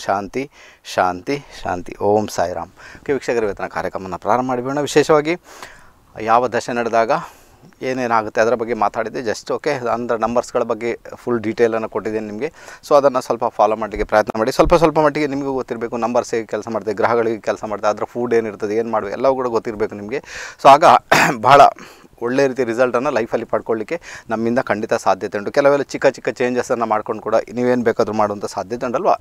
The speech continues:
<clears throat> ಈಗ ನಿಮಗೆ ಕೇತು ದಶೆ ಬಗ್ಗೆ ಮಾತಾಡಿದೆ. ಯಾವಾಗ ಕೇತು ದಶೆ ಅಥವಾ ಕೇತು ಭುಕ್ತಿ ನಡೆಯುತ್ತೆ, ರೈಟಾ? So ಆ ಸಮಯದಲ್ಲಿ ಕೇತು ಬಂದು ಕೇತುವಿನ ಫುಡ್ ಏನಿರ್ತದೆ, ಕೇತುವಿಗೆ ಸಂಬಂಧಪಟ್ಟಂತೆ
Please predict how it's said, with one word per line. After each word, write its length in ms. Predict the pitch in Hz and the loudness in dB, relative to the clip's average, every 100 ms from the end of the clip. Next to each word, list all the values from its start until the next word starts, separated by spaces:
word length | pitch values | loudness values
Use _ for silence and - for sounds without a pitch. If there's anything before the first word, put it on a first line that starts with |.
| - | -2
<clears throat> 160 | 156 | 0
ಈಗ 60 | 139 139 | 2 2
ನಿಮಗೆ 180 | 143 180 - - - | 0 -6 -8 -18 2
ಕೇತು 220 | 160 151 160 | 2 4 0
ದಶೆ 160 | 139 135 131 | 2 2 2
ಬಗ್ಗೆ 140 | 123 113 | 0 -2
ಮಾತಾಡಿದೆ. 260 | 104 101 107 | -2 2 2
ಯಾವಾಗ 200 | 123 127 135 | 2 0 -4
ಕೇತು 220 | 120 127 | -4 0
ದಶೆ 180 | 113 131 113 | -2 0 -2
ಅಥವಾ 140 | 123 - | -2 -4
ಕೇತು 180 | 113 117 | -6 -6
ಭುಕ್ತಿ 220 | 104 - 110 | -10 -6 -4
ನಡೆಯುತ್ತೆ, 320 | 107 98 107 101 | -4 -4 -2 -2
ರೈಟಾ? 180 | 117 180 - - - | -2 -4 -8 -14 -4
So 60 | - | 8
ಆ 60 | 147 151 | 8 8
ಸಮಯದಲ್ಲಿ 340 | 160 156 156 - | 0 0 -2 0
ಕೇತು 260 | 151 147 175 | -2 0 0
ಬಂದು 220 | 160 165 185 - - - | 0 0 -2 -2 -12 2
ಕೇತುವಿನ 400 | 135 151 156 143 98 - | 2 2 0 0 -4 -4
ಫುಡ್ 220 | 151 147 151 | -2 2 2
ಏನಿರ್ತದೆ, 420 | 147 139 147 170 160 | 2 -2 -2 -4 -2
ಕೇತುವಿಗೆ 400 | 131 127 143 135 131 | -2 0 -2 -4 -4
ಸಂಬಂಧಪಟ್ಟಂತೆ 640 | 127 131 127 123 127 147 | -4 -2 -4 -4 -6 -8